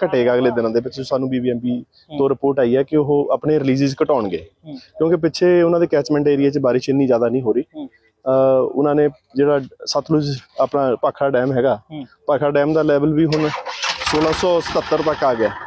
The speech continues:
Speaker 1: ਪਹਿਲਾਂ ਸੋਲਾਂ ਸੌ ਉਨਾਸੀ ਤੱਕ ਚਲਾ ਗਿਆ ਸੀ, ਉਹ ਹੌਲੀ ਹੌਲੀ ਘਟ ਰਿਹਾ ਕਿਉਂਕਿ ਉਹਨਾਂ ਦੇ ਇਨਫਲੋਜ਼ ਘੱਟ ਹੈ। ਅੱਗੇ ਜਿਹੜਾ ਸੱਤਰ ਸ਼ੈਲਟਰ ਹੈਗੇ ਆ, ਉਹਦੇ ਨਾਲ ਉਹਨਾਂ ਦਾ ਲੈਵਲ ਕੰਫਰਟੇਬਲ ਹੋ ਗਿਆ। ਭਾਖੜਾ ਡੈਮ ਵੀ ਸੇਫ ਹੈ ਹੁਣ ਬਿਲਕੁਲ, ਉਹਦੇ 'ਚ ਕੋਈ ਪ੍ਰੋਬਲਮ ਨਹੀਂ ਹੈ। ਉਹ,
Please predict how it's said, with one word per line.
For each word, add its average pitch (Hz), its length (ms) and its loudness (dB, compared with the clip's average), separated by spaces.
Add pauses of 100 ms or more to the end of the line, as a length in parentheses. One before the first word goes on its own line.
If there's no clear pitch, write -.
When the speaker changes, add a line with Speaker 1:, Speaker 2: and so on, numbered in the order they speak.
(200)
Speaker 1:
ਪਹਿਲਾਂ 156 160 0
ਸੋਲਾਂ 160 220 0
ਸੌ 170 80 -2
ਉਨਾਸੀ 156 260 0
ਤੱਕ 160 140 0
ਚਲਾ 139 220 2
ਗਿਆ 139 120 4
ਸੀ, 185 140 -2 (520)
ਉਹ 180 80 4
ਹੌਲੀ 202 180 2
ਹੌਲੀ 208 120 2 (100)
ਘਟ 143 60 -2
ਰਿਹਾ 135 120 2
ਕਿਉਂਕਿ 190 240 0
ਉਹਨਾਂ 208 180 2
ਦੇ 220 80 2
ਇਨਫਲੋਜ਼ 208 540 0
ਘੱਟ - 140 -4
ਹੈ। 156 80 2 (520)
ਅੱਗੇ 170 200 2
ਜਿਹੜਾ 202 160 2
ਸੱਤਰ 165 300 -2
ਸ਼ੈਲਟਰ 165 360 0
ਹੈਗੇ 185 300 2
ਆ, 165 80 0 (220)
ਉਹਦੇ 180 180 2
ਨਾਲ 196 180 2
ਉਹਨਾਂ 190 160 2
ਦਾ 196 80 2
ਲੈਵਲ 165 260 2
ਕੰਫਰਟੇਬਲ 185 600 0
ਹੋ 135 80 2
ਗਿਆ। 120 140 0 (480)
ਭਾਖੜਾ 151 320 0
ਡੈਮ 147 180 0
ਵੀ 190 120 -2
ਸੇਫ 170 320 0
ਹੈ 170 40 0
ਹੁਣ 170 100 -4
ਬਿਲਕੁਲ, 170 540 -4 (140)
ਉਹਦੇ 147 140 0
'ਚ 160 40 -2
ਕੋਈ 160 140 -2
ਪ੍ਰੋਬਲਮ 139 280 2
ਨਹੀਂ 151 120 2
ਹੈ। 165 60 4
ਉਹ, 160 160 0